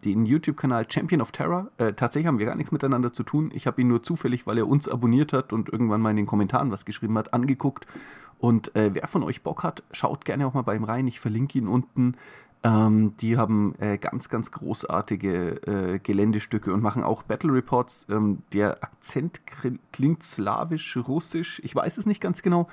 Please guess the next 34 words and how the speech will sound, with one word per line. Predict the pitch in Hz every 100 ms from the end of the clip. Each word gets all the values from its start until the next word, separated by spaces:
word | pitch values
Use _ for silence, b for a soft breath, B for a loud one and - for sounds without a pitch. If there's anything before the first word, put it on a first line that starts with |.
| B B B
ähm, | 127 127 135
ist | 147
aber | 165 131
mit | 117
Sicherheit | 120 113 -
spannend, | 101 107 101
sich's | 104 -
mal | 90
anzugucken. | 107 117 110 - 104 101 -
Ähm, | 101 98 101 98 -
ich | -
finde, | 123 104
die | 101
haben | 95
einen | 80 98
wahnsinnig | 85 113 110 -
tollen, | - 92 104
düsteren | 113 107 - 113 101
Flair | - 95 107 104 B B B
in | - 117
ihren | 113 104
Battle | 95 -
Reports, | 107 101 101 87 -
was | 95
die, | - 101 -
was | 107
das | - -
Gelände | 104 101 104 107
und | - 110 -
auch | -
die | -
bemalten | 101 101 92 101
Miniaturen | 101 95 98 117 104
angeht. | 92 -